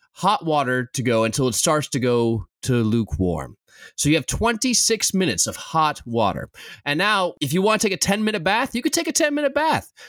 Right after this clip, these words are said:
It's, it's really that simple. It takes about five to eight minutes for it to actually, like, fully, the water to get all the way up to where you are submerged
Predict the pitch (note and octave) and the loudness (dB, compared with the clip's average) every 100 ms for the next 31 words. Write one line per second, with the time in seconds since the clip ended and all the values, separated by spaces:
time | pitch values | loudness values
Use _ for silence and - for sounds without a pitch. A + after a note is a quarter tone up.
0 | - G3 - F#3+ - G#3+ D4 B3+ G#3 G#3 | -4 -2 2 0 2 0 2 2 0 0
1 | - D3+ C#3+ B3 - G#3 F#3 - _ _ | 0 0 0 0 0 0 0 -4 _ _
2 | _ _ _ - - G#3+ G3 G3 G3 E3+ | _ _ _ -20 -6 0 0 0 0 -2
3 | - F3 D3+ C#3+ _ _ _ - F#3+ D#3+ | -2 0 2 0 _ _ _ 0 0 0
4 | E3 F3 F3 - D#3+ D3 D#3 C#3 C#3 C#3 | 0 2 2 2 2 2 0 0 -2 0
5 | D#3 C#3 B2 A#2 - D#3 C#3+ C3 A#2 B2 | 0 2 2 0 0 0 2 0 0 -2
6 | C#3+ D3 C#3 B2 B2 G2+ C#3 - C#3 D3+ | 0 0 0 -2 -4 0 -2 0 0 2
7 | D3 C3+ B2 E3+ - - C3+ B2 B2 B2 | 2 2 2 0 0 0 2 2 2 2
8 | A#2+ A2+ G#2+ _ - - B2+ B2+ C#3 F3 | 2 2 0 _ -4 -2 0 0 0 0
9 | G3 - - | 0 0 -2